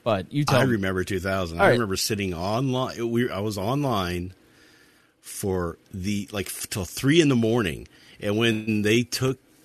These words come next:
Speaker 2: Florida away from Al Gore and put it back into the toss-up, everything went crazy.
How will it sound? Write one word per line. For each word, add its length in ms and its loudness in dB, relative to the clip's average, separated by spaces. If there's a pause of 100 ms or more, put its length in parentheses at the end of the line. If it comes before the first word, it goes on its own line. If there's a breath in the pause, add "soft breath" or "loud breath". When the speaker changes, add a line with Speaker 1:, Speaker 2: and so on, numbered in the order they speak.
Speaker 2:
Florida 680 2 (180)
away 380 2
from 220 -4
Al 180 -2
Gore 220 2
and 100 -2
put 140 -4
it 80 -6
back 240 -2
into 120 -4
the 60 -6
toss-up, 500 -6 (560 soft breath)
everything 540 0
went 160 -4
crazy. 640 -6